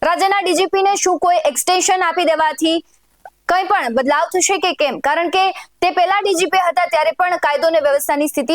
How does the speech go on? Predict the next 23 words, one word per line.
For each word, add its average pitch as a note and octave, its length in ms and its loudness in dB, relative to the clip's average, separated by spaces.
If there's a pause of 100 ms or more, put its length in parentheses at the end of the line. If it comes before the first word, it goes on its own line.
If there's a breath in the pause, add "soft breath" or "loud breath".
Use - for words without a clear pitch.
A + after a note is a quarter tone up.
એવી F#4+ 220 2
જ C#4+ 60 2
હતી. C#4 160 0
એક્સટેન્શન F#4 680 0
અપાયા F4 320 0
બાદ C#4+ 200 0 (100)
પણ E4+ 160 0 (120)
એની F4 360 2
એ E4 120 2
જ D4 160 0
પરિસ્થિતિ G#3+ 520 -2
છે. - 200 -10 (640)
એ C4+ 80 2
સવાલ D#4+ 340 2
સતત F#4+ 280 2
થઈ F4+ 200 2
રહ્યો F4 220 4
છે F4+ 160 0
કે F4 140 0
શું F4 180 2
એક્સટેન્શન F4+ 760 2
આપ્યા D#4 320 0
બાદ C#4+ 220 0